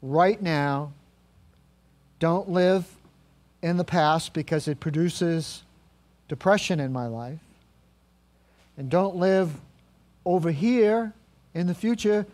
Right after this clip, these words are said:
because it produces what? Anxiety. But if I live here and now, in the presence of God,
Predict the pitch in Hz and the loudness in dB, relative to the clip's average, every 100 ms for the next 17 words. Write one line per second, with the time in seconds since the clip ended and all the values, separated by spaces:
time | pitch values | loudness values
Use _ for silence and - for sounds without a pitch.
0 | _ _ _ _ 175 170 180 196 180 - | _ _ _ _ -4 0 0 0 -2 -2
1 | 180 196 - 196 190 165 - _ - 190 | 0 0 0 2 0 -2 -12 _ -4 -2
2 | 294 - _ _ _ _ - 180 180 175 | -2 -6 _ _ _ _ -2 0 0 2
3 | 262 302 156 120 - _ _ _ _ _ | 2 2 0 -4 -14 _ _ _ _ _
4 | _ _ _ _ _ _ _ _ _ - | _ _ _ _ _ _ _ _ _ -4
5 | 190 190 220 240 262 185 170 254 285 262 | 0 6 6 6 2 0 -4 0 2 4
6 | 262 277 247 - _ _ _ _ _ _ | 4 4 0 -8 _ _ _ _ _ _
7 | _ _ _ - 139 151 233 285 262 269 | _ _ _ -10 -4 0 4 6 6 6
8 | 262 233 - _ _ _ _ _ _ _ | 4 0 -6 _ _ _ _ _ _ _
9 | _ _ 147 151 - 226 247 262 220 208 | _ _ -8 -8 2 2 2 0 -2 -2
10 | 208 196 196 220 | 0 2 2 0